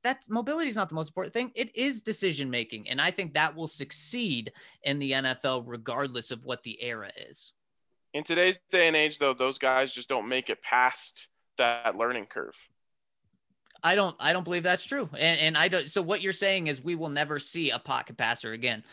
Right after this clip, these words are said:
Speaker 1: And I don't think that's true.
Speaker 2: No, no, I, I don't think we'll see a pocket passer, uh, with a average to below average arm.
Speaker 1: Right, a, a, just a
Speaker 2: Uh,
Speaker 1: true pocket
Speaker 2: succeed
Speaker 1: passer.
Speaker 2: at a high level. Yeah. Well, I mean,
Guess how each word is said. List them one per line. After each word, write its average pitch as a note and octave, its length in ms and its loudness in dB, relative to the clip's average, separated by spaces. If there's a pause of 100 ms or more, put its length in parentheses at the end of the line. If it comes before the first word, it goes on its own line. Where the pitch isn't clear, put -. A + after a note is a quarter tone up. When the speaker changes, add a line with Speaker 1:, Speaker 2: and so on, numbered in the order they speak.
(200)
Speaker 1:
And C#3 180 2
I D#3 140 2
don't D#3+ 180 0
think B2+ 160 -2
that's A2+ 220 -2
true. - 300 -14 (460)
Speaker 2:
No, F#3+ 240 8
no, F3+ 220 8
I, D3 220 8
I - 20 8
don't F3+ 160 6
think F3+ 180 4
we'll E3 140 2
see F3+ 160 2
a D#3 60 6
pocket D#3 420 4
passer, D3 640 4 (320)
uh, B2+ 500 10
with C3+ 260 2
a C3 720 4 (600)
average C#3 440 4
to D3 100 -2
below B2 260 4
average A2+ 420 4
arm. F2 240 2 (320)
Speaker 1:
Right, A3 260 4
a, D#3+ 240 4
a, D#3+ 100 2
just D#3+ 240 -6
a D#3 80 -2
Speaker 2:
Uh, A2+ 40 -4
Speaker 1:
true F3+ 140 0
pocket G3 320 2
Speaker 2:
succeed C#3 300 -2
Speaker 1:
passer. C3+ 40 6
Speaker 2:
at B2+ 100 6
a A#2+ 40 4
high A#2+ 160 4
level. E2+ 340 -2 (400)
Yeah. D3+ 140 4 (640)
Well, D3+ 220 8
I C#3+ 60 8
mean, D3+ 220 2